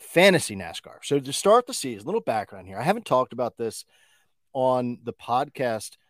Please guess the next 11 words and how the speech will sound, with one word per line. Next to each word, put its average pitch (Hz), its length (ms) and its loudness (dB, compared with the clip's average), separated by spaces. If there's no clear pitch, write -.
very 135 340 2
much 131 520 -2
because 165 580 2
of 131 420 4
the - 80 -4
fact 127 340 -2
that 123 120 -8
I'm 123 140 -6
so 123 220 -6
superstitious. - 880 -12
So 135 360 2